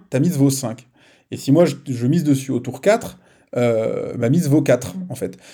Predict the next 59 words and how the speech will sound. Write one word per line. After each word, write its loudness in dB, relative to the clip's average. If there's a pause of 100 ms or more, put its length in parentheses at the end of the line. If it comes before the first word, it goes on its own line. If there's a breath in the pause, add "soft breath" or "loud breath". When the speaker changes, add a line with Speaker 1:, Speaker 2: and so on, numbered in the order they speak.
Speaker 1:
Ce -20
qui -4
fait 4
que 2
c'est -6
toi 2
qui -6
contrôles 0
l'animal, 4
donc 0
c'est -6
toi -2
qui -6
peux -2
activer -2
les 2
pouvoirs -2
de -4
cet -8
animal-là. -6 (140 soft breath)
Par -2
contre, 2
si -2
je 4
remise 4
dessus, 0
moi, 2
au -4
niveau -2
trois, 2
bah, 4
je -6
passe -2
à -4
sept, -6
t'es -6
à 0
Speaker 2:
Mm. -2
Speaker 1:
cinq, -2 (380 loud breath)
et 2 (140)
c'est -6
moi 4
qui -4
deviens, 4
euh, 2 (380 loud breath)
c'est -10
moi 0
qui -8
de-, 2
qui -2
contrôle 0
cet -4
animal-là. -2
Donc -6
c'est -4
là 6
où 4
je 0
disais, 2